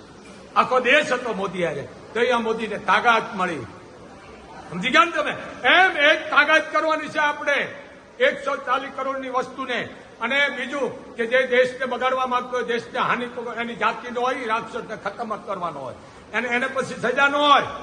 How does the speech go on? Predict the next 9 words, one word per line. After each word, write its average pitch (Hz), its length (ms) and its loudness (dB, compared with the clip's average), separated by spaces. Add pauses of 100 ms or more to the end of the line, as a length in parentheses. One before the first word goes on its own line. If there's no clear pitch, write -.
(260)
હવે 214 200 0
સમજો, 262 400 6 (1040)
રાખો, 247 420 -2 (340)
રાખો, 233 340 -6 (120)
આમ 247 200 0
આમ 269 180 -2
ન 262 60 -6 (160)
કરો, 302 240 6 (1120)
ગુનેગાર 311 460 2